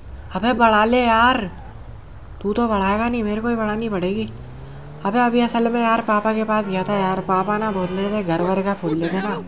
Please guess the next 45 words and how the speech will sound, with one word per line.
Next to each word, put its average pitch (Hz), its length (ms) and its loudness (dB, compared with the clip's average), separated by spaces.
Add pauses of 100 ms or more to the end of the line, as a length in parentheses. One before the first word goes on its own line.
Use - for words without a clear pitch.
(580)
तो 190 60 -10
मैंने 196 260 0
बोला, 208 240 2
"पापा 220 320 2
यार 220 220 4
आज 202 240 0
तो 220 120 0
छोड़ 190 240 0
दो, 202 100 2
आज 214 220 4
मेरे 196 160 -2
को 202 120 -2
काम 180 320 -4
है। 214 100 -2 (380)
अबे 202 160 2
वन 214 240 2
टू 214 80 2
फ़ाइव 214 200 4
देखने 208 340 2
जानी 190 260 2
है 196 60 2
ना 202 80 0
यार 196 220 2
उस्ताद 196 300 -2
की, 196 140 0
देख 214 220 6
लिए 226 180 0
मतलब 240 360 -4 (420)
उठा 196 320 4
के 240 100 2
लानी 202 320 0
है।" 208 120 -4 (500)
तो 196 60 -2
मैंने 202 200 2
बोला, 226 200 2
"पापा 233 300 2
कल 226 220 2
परसों 226 300 0
चलते 208 320 0
हैं 233 100 0
घर 208 160 2
देखने 208 360 2
के 202 80 2
लिए 202 140 0
ना।" 233 160 -4